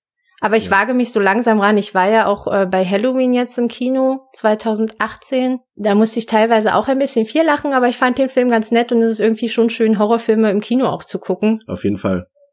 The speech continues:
Speaker 1: <laughs> Mit Publikum. Ich weiß auch nicht mal, also ich muss halt auch ein bisschen immer an Saw-Franchise denken, was ich ja sehr gerne mag. Und da mag ich das persönlich, also mochte ich sehr, dass die Leute mal applaudiert haben nach den Filmen.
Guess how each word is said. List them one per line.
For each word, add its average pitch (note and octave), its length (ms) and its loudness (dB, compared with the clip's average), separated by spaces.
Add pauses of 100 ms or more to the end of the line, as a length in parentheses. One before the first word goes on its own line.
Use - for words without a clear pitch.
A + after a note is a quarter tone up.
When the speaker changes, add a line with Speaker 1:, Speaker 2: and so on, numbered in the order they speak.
(140)
Speaker 1:
<laughs> G#3 40 -6 (1000)
Mit A#3 140 0
Publikum. A3+ 580 0 (240)
Ich F3 160 -2
weiß G3 260 0
auch A3+ 60 0
nicht A3+ 200 2
mal, G#3+ 180 4
also F#3+ 360 0 (1400)
ich - 120 -4
muss G#3 180 2
halt A#3 160 2
auch A3 80 -2
ein G3+ 160 2
bisschen G#3 260 -2
immer G#3+ 140 2
an F#3+ 100 0
Saw-Franchise A#3+ 920 0
denken, A#3+ 280 0
was G3 140 0
ich G#3 120 -2
ja G3+ 120 2
sehr F#3+ 160 2
gerne F3+ 280 0
mag. A3+ 280 2
Und F#3+ 120 -4
da F#3 120 2
mag G#3 240 0
ich G#3+ 100 -6
das - 140 -14
persönlich, G#3 640 0
also F#3+ 160 0
mochte F#3+ 260 0
ich G#3+ 100 -6
sehr, F#3+ 160 2
dass F#3+ 160 0
die F#3+ 120 -2
Leute F3+ 260 0
mal G3+ 120 4
applaudiert F3+ 580 -2
haben E3+ 240 0
nach E3 180 -2
den E3+ 220 -4
Filmen. F3+ 500 -2